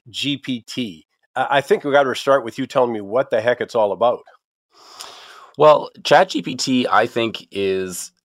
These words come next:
Speaker 2: probably the biggest innovation since search engines on the internet. That's how big of a deal this technology could be. In really plain English, Chat G P T is a, uh,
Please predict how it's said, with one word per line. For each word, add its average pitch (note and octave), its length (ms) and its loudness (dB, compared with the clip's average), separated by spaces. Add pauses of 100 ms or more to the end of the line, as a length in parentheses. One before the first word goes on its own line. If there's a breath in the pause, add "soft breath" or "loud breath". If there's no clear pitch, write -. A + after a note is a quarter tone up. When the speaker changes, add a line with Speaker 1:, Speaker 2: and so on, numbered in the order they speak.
(120)
Speaker 2:
probably C3+ 460 0
the G2 180 0
biggest G#2 480 -4
innovation E2+ 800 -4
since - 580 -10
search - 440 -8
engines C#2+ 440 -10
on C#2 140 -6
the C2+ 100 -10
internet. C2 400 -12
That's F2+ 200 2
how G#2+ 180 2
big F2 260 -6
of D#2+ 80 -8
a E2 60 -6
deal D2+ 400 -8
this D2 440 -10
technology D2 840 -8
could - 340 -10
be. A#1+ 240 -12 (480 soft breath)
In G2+ 320 -2
really C3 420 0
plain G#2+ 440 -6
English, D2 520 -6
Chat - 300 2
G A2 120 -8
P F#2+ 180 -10
T E2+ 600 -8
is D2+ 220 -8
a, C#2+ 300 -6 (120)
uh, C#2 320 -6